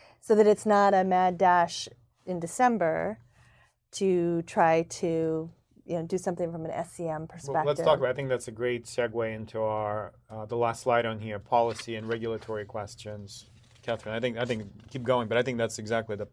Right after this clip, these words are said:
Speaker 2: the question. Um, we've seen a lot of wait and see in the first half of the year, right? We've seen a bunch of work done to try to understand, you know, are we under the thresholds? This whole question whether, what are the base eroding payments?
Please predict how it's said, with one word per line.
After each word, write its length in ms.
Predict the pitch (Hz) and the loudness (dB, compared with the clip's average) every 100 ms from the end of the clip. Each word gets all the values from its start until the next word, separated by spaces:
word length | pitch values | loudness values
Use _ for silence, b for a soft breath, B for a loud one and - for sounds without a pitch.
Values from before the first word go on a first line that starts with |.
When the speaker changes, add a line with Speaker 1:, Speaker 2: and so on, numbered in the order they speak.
| - | -14
Speaker 2:
the 80 | 104 | -8
question. 540 | 117 113 - 107 101 b b b b b _ | -8 -8 -10 -12 -12 b b b b b _
Um, 440 | 110 110 107 107 - - | -4 -2 -4 -8 -16 -8
we've 160 | 120 | -8
seen 160 | - 120 | -4 0
a 60 | |
lot 180 | 113 113 | 2 2
of 80 | 113 | 2
wait 160 | 117 113 | -2 -4
and 160 | 104 | -6
see 380 | - 117 113 113 | -8 -6 -6 -6
in 60 | 104 | -8
the 60 | |
first 300 | 101 113 101 | -6 -6 -6
half 240 | 120 107 104 | -6 -6 -6
of 60 | |
the 100 | 104 | -10
year, 420 | 101 110 110 104 | -6 -4 -4 -6
right? 320 | 101 101 110 110 | -6 -8 -8 -10
We've 160 | 107 104 | -12 -12
seen 380 | - 113 110 101 | -8 -8 -6 -8
a 560 | - _ _ _ _ | -14 _ _ _ _
bunch 200 | 110 104 | -6 -4
of 60 | 113 | -2
work 220 | 110 101 | -2 0
done 400 | 107 107 107 101 | -2 -2 -4 -8
to 220 | - 101 | -8 -8
try 180 | 92 107 | -6 -4
to 80 | 104 | -4
understand, 720 | 98 98 - 101 98 98 95 | -4 -8 -8 -10 -10 -10 -10
you 100 | 98 | -10
know, 140 | 98 90 | -10 -10
are 100 | 92 | -10
we 140 | 95 | -8
under 180 | 95 92 | -8 -10
the 100 | 90 | -10
thresholds? 840 | - 127 - 120 113 107 95 - - _ _ _ _ | 0 0 0 -2 0 -2 -6 -16 -20 _ _ _ _
This 140 | 110 - | -10 0
whole 140 | 123 | 0
question 500 | - 131 - 117 110 | 4 2 2 -10 -6
whether, 500 | 110 110 107 107 101 | -4 -2 -4 -4 -8
what 160 | 113 123 | 0 0
are 20 | |
the 100 | 117 | 0
base 280 | 110 123 123 | -2 -4 0
eroding 280 | 113 107 107 | 0 -2 -4
payments? 680 | 120 117 110 104 104 - | -8 -6 -8 -10 -12 -16